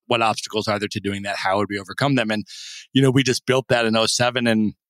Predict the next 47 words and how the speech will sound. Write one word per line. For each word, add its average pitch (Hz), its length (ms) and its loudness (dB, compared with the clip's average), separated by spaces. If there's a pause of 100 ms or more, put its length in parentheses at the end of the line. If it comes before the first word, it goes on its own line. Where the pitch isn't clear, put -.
(120)
my 117 180 0
business 127 320 2
partners 110 300 0
and - 20 0
I 113 40 2
have 104 100 0
never 113 320 2
lived 110 180 2
in 107 60 -6
the 107 80 -2
same 101 200 -4
city 104 380 0
for - 140 -10
even 104 220 -4
a 95 60 -2
day 104 420 0
since - 200 -4
the 101 120 -12
founding 101 260 -2
of 95 80 -6
our 95 100 -2
company. 143 300 0
We've 113 180 4
all 110 180 4
lived 107 160 -2
in 104 120 -6
different 104 260 -6
places 101 480 -4
since - 300 -4
day 98 200 -2
one, 139 340 2 (360)
and 110 180 0
we're 107 120 2
able 107 220 2
to 110 200 0
move 104 220 -6
around 104 320 0
and 98 120 -10
travel 101 300 -4
at 95 140 -12
will 101 240 -4
and 95 160 -14
structure 98 360 -8
our 98 60 -8
lifestyles 95 520 -6 (120)
as - 100 -20
we 92 200 -8